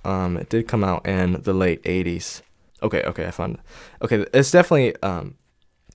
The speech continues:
it is definitely an eighties comic, if that makes sense. Of course it does. Um, but I definitely got used to it. I do like this.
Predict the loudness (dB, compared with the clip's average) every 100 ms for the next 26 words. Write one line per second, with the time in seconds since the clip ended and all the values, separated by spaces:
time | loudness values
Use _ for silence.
0 | -4 0 2 2 2 2 0 0 0 -4
1 | -4 -4 -4 -8 -14 -14 -8 -8 -8 -4
2 | -4 -4 -6 -8 -8 -8 -10 -6 -6 -6
3 | -10 -12 -18 _ _ _ _ -4 -2 -2
4 | -4 -6 -10 _ -20 2 6 8 6 6
5 | 6 6 4 2 2 2 4 4 6 4
6 | 0 -8 -8